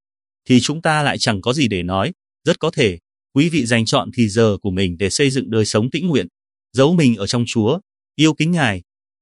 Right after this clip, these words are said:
nhưng chưa bao giờ để tình yêu của Chúa thúc giục chúng ta bày tỏ tình yêu đó ra cho những người xung quanh. Và trong suốt nhiều năm, đó là sự thật về cuộc đời tôi.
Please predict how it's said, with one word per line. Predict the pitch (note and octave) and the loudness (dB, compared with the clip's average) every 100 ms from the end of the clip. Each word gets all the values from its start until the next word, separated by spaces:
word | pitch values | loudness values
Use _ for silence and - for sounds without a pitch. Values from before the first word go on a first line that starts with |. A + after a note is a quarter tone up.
| - | 2
nhưng | B2 C3 | 4 6
chưa | B2+ D#3+ | 4 0
bao | D3+ D3 | 2 0
giờ | B2 G#2+ | 2 0
để | F#2 E2+ | 0 -2
tình | A2 | -2
yêu | F#2+ D3 D3 | 0 0 0
của | F#2+ | -4
Chúa | - A#2 | 0 0
thúc | C#3+ G3+ | 0 0
giục | C3+ - | 0 0
chúng | B2+ C#3+ | -4 -2
ta | C#3 B2+ | -2 0
bày | G2+ F2+ | -2 -2
tỏ | F2+ E2+ | -6 -4
tình | G2 | -4
yêu | F2+ C3 B2+ | 0 0 2
đó | A#2 A2+ | 0 0
ra | D3+ C3+ C3 | 0 0 0
cho | C3+ | -2
những | C3 D#3 | -2 0
người | G#2+ | 0
xung | - B2 | 0 -2
quanh. | C3 B2 G#2 _ _ _ - | 2 0 -2 _ _ _ -6
Và | G#2 G#2 G#2 | 0 2 2
trong | - E3+ | 0 0
suốt | A#3 A#3 | 0 2
nhiều | C3 G#2 | 2 2
năm, | D#3+ D#3 _ _ _ _ _ | 0 -4 _ _ _ _ _
đó | A2 B2+ F#3 | 0 2 2
là | C3+ | 0
sự | A#2 G#2+ | -4 -4
thật | B2+ | -4
về | A#2 G#2+ | 0 0
cuộc | A#2+ - | 0 0
đời | G#2+ G2 | -2 0
tôi. | C3+ D3 | 2 0